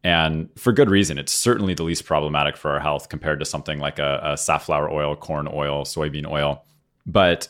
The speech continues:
unfortunately, it has, it has one of the worst environmental impacts. And this is something a lot of people don't know about olive oil, but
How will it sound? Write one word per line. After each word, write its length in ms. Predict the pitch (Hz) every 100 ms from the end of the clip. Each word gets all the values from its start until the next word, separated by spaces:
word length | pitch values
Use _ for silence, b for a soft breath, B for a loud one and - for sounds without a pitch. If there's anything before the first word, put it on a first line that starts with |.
| -
unfortunately, 840 | 90 - 160 - 104 87 87 87
it 120 | 87
has, 640 | 82 85 82 73 - - -
it 80 | 85
has 200 | 85 73
one 100 | 82
of 60 |
the 60 | 80
worst 260 | 82 78
environmental 520 | 78 76 73 73 73 65
impacts. 500 | 69 67 76 - -
And 460 | 80 76 73 73 - b b -
this 140 | 123
is 100 | 165
something 360 | 143 113 107 95
a 60 |
lot 160 | 87 85
of 40 |
people 360 | 87 80 80 - 80
don't 260 | 90 85
know 460 | 82 80 80 78 -
about 360 | 78 76 73 -
olive 260 | 120 110 76
oil, 280 | 78 78 73
but 380 | 78 76 -